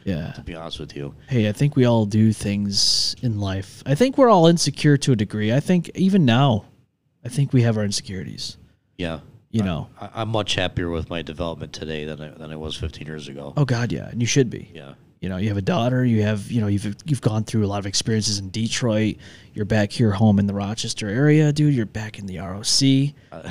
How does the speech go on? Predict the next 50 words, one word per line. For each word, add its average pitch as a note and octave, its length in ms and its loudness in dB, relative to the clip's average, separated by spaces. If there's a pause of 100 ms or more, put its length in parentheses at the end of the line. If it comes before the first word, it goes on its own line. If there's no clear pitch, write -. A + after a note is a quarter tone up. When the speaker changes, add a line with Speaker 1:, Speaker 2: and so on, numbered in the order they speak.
(100)
Speaker 2:
<laughs> - 140 -20
Speaker 1:
And C3 100 4
again, D3 380 6
for C3 160 4
all C#3+ 120 8
those C#3+ 340 6
out C3+ 200 4
there C3 220 8
watching A2+ 380 2
and A2 100 4
listening, D#3 440 4
this D#3 200 2
is D#4 140 2
the D#3 100 4
first F3+ 300 2
time D#3+ 200 6
in C#3 60 8
over B2 160 6
ten C#3+ 260 6
years, C3 300 6
over B2+ 160 2
a A2 60 4
decade, A2+ 380 2
that G#2+ 80 2
we've A2 160 2
actually A2+ 320 0
been G#2+ 200 0
face-to-face A2+ 640 0
with F2 100 -6
each - 140 -6
other. - 240 -10 (640)
Speaker 2:
I F2 120 -8
know. F2 380 -2
Speaker 1:
I B2 60 0
don't C3+ 140 4
think D3+ 180 4
people D3+ 180 4
understand A#2 460 2
that. G#1 200 -12 (200)
Speaker 2:
No, F#2 160 -6
and, F#2+ 200 -8 (120)
and F#2 180 -10 (200)
it's G2+ 160 -6
funny. A#2 260 0
I, G2+ 120 -6 (200)
I G#2+ 40 -10
told G#2 320 -8
you G2+ 100 -6
when F#2 100 -4
I F2+ 80 -2